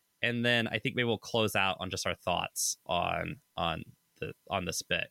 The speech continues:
here. So again, this is from, uh, the tail end of Bevan's Jakarta Method. Quote,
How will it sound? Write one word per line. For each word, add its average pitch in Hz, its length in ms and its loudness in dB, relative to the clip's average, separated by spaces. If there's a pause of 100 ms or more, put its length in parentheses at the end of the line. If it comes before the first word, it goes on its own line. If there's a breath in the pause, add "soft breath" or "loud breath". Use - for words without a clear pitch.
here. - 160 -12
So 92 340 0 (720 loud breath)
again, 107 260 2
this 101 160 -6
is - 100 -4
from, 101 480 2
uh, 98 180 0
the 92 80 -2
tail 113 360 0
end 98 160 -2
of 90 220 0
Bevan's 92 300 -2
Jakarta 87 640 -2
Method. - 400 -6 (800 loud breath)
Quote, 123 280 2